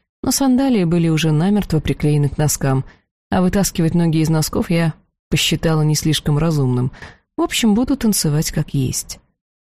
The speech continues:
В двери осторожно постучали, намекая, что время на психоз ограничено, но и в целом уже закончилось.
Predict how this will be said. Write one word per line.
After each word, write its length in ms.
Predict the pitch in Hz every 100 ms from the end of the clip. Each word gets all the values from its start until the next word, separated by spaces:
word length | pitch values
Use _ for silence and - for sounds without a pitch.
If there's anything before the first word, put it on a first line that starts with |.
| -
В 180 | 143 131
двери 400 | 131 151 226 240
осторожно 640 | 202 - 151 165 170 156
постучали, 640 | - 143 165 160 160 131 127
намекая, 540 | 135 139 - 202 175
что 220 | - 156
время 260 | 147 180 160
на 120 | 147
психоз 380 | - 147 160 156
ограничено, 680 | 147 180 165 131 139 143 135 - _ _ -
но 80 | 349
и 60 |
в 80 | -
целом 340 | - 277 302
уже 180 | 240 147
закончилось. 840 | 143 160 - 131 - 117 - -